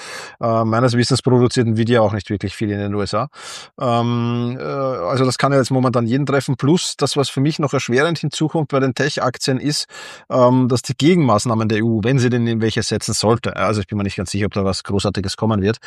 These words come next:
vermutlich den Tech-Sektor treffen wird. Ähm, wie siehst du das? Bist du, mm, weiterhin short?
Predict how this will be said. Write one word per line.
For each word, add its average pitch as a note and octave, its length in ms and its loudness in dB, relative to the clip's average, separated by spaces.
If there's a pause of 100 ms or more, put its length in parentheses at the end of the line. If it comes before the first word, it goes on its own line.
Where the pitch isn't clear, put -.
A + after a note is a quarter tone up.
(340)
vermutlich B2 400 2
den C3 180 2
Tech-Sektor A#2 540 0
treffen G2 340 -4
wird. F#2+ 220 -6 (400)
Ähm, A2+ 580 0
wie A#2+ 80 0
siehst B2 220 2
du C3+ 80 2
das? F3 160 2
Bist - 240 -2
du, C#3 340 4
mm, C3+ 420 -6 (120)
weiterhin D3 180 0
short? - 320 -2